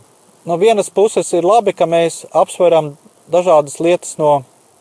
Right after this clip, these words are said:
dažādām pusēm, bet ir svarīgi arī nepalikt ilgi šaubās. Mums ir vēsturiska pieredze, mūsu priekštece Ieva,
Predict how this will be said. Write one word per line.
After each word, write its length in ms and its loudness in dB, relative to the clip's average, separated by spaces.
dažādām 640 0
pusēm, 480 0
bet 320 -2
ir 80 -4
svarīgi 460 2
arī 160 0
nepalikt 420 -2
ilgi 320 2
šaubās. 680 0
Mums 200 -4
ir 140 0
vēsturiska 560 0
pieredze, 640 2
mūsu 300 -4
priekštece 580 0
Ieva, 380 2